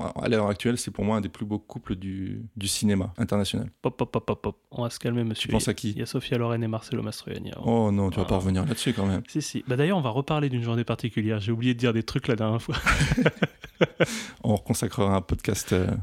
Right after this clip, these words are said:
Speaker 2: Voilà, je
Speaker 1: d'ici,
Speaker 2: ferai
Speaker 1: dans
Speaker 2: un
Speaker 1: une dizaine
Speaker 2: podcast,
Speaker 1: d'années.
Speaker 2: un podcast parallèle, moi tout seul, sur,
Speaker 1: Solo, ouais.
Speaker 2: sur le film.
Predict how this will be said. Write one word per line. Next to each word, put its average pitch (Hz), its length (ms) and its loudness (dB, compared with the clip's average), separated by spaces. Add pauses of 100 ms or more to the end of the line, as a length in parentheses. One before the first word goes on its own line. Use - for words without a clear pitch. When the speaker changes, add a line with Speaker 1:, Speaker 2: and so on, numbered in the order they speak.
Speaker 2:
Voilà, 110 240 -6
je 110 60 -2
Speaker 1:
d'ici, 110 140 0
Speaker 2:
ferai 131 280 0
Speaker 1:
dans 117 140 6
Speaker 2:
un 110 80 4
Speaker 1:
une 131 120 6
dizaine 117 220 6
Speaker 2:
podcast, 113 40 6
Speaker 1:
d'années. 107 260 4
Speaker 2:
un 123 120 2
podcast 120 600 0
parallèle, 104 440 2
moi 107 160 0
tout - 120 -6
seul, 107 220 0
sur, - 160 -2
Speaker 1:
Solo, 107 260 4
ouais. 110 200 2
Speaker 2:
sur - 180 -2
le 107 80 2
film. - 200 -10